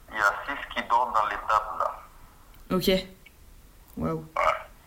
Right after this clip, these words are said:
Speaker 2: Et il y a accès, est-ce que vous avez accès à une zone un petit peu extérieure ? Genre, des fois, il y a des sortes de, tu sais, euh,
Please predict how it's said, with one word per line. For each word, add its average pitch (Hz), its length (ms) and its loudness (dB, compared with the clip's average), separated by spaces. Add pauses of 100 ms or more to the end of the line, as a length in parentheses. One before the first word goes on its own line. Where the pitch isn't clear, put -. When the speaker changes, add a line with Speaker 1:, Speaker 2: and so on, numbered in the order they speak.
(340)
Speaker 2:
Et 175 40 8
il 185 60 6
y 180 60 8
a 180 60 12
accès, 175 320 8
est-ce - 240 8
que 233 80 6
vous 226 140 8
avez 160 160 8
accès 160 240 4
à - 20 6
une 185 140 4
zone 185 180 4
un 175 60 4
petit - 160 0
peu 180 100 6
extérieure ? 180 520 8
Genre, 175 160 4
des 175 100 4
fois, 208 120 8
il 196 40 12
y - 20 12
a 170 60 10
des 160 220 8
sortes 170 220 0
de, 160 280 2
tu 175 200 4
sais, 175 40 6
euh, 156 160 4